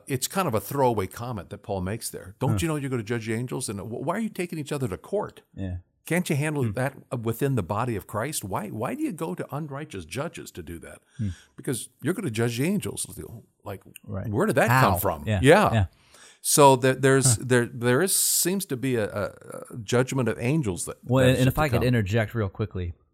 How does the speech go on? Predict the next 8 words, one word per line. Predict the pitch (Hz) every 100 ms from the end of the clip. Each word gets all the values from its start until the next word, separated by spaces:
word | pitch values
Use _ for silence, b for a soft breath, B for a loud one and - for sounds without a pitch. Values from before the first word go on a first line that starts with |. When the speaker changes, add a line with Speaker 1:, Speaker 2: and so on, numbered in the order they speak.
| b b -
Speaker 2:
it, | 113
it, | 123
it's | 127 -
become | 127 - 131 120 110 - 131
<laughs> | - -
painfully | 131 147 143 104 98
obvious | 98 107 95 92 90 - - b b b
how | - 127 120 117 104